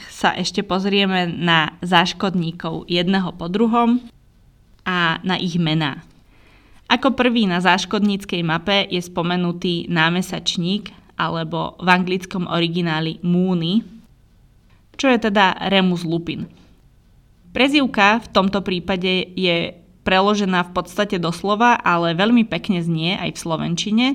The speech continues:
táto sa mi veľmi páči. Mám ale trošku problém s tým, že je to dosť výrazný odkaz na to, že Lupin je vlkolak. A ak sa takto oslovovali aj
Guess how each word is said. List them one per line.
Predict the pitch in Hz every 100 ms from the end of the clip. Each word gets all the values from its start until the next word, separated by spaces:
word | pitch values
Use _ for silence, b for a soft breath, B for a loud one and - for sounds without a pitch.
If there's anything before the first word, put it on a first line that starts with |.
| 269
táto | 185 185
sa | 180
mi | 175 170
veľmi | 170 185 196
páči. | 196 156 160 - 262 269 _ _ _ _ _ _ _ _ b b b b b
Mám | 240 269
ale | 277 220
trošku | 214 220 - 220
problém | 196 185 185 190 185
s | -
tým, | - 185
že | 196 175 165 170 - - _
je | - 190
to | 185 175 165 - -
dosť | - 233 220
výrazný | 196 196 202 196 185
odkaz | - 175 - 190
na | 175 165
to, | 180
že | 175 170 156
Lupin | 180 185 202 208
je | 170
vlkolak. | 160 170 175 - - - - _ _ _ _ _ _ _ _ _ _ _ _ -
A | 180
ak | 214
sa | - -
takto | 208 208 - 202
oslovovali | 185 - 226 208 196 190 180
aj | -